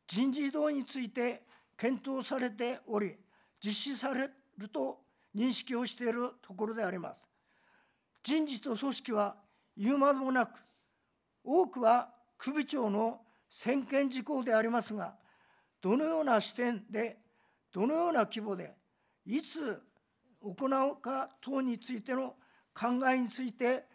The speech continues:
お伺いをいたします。以上でありますが、今回は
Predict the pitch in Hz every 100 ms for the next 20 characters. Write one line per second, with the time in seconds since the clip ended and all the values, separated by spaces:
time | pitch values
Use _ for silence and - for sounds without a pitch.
0 | _ 202 226 214 214 226 233 240 202 175
1 | - 175 - - _ _ _ _ _ _
2 | _ _ _ _ _ _ _ 226 302 302
3 | 254 226 220 208 220 190 - - _ _
4 | _ _ - 285 269 233 226 226 -